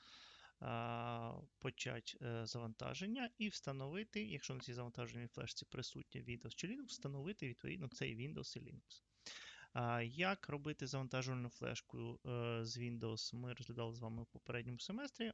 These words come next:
а сьогодні давайте глянемо, як, е, зробити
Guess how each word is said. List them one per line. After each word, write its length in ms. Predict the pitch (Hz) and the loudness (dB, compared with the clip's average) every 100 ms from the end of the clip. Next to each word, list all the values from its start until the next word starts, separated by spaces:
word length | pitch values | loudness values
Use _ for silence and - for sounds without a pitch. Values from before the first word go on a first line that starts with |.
| - | 2
а 120 | 135 | 2
сьогодні 320 | - 175 190 | 2 2 2
давайте 300 | 143 139 - | 2 2 2
глянемо, 460 | 123 165 208 185 139 | 0 2 2 2 2
як, 440 | 123 120 - - - | 2 2 -2 -10 -4
е, 220 | 120 120 | 0 0
зробити 600 | 117 120 123 143 - 208 | 0 -2 -2 -4 -2 -4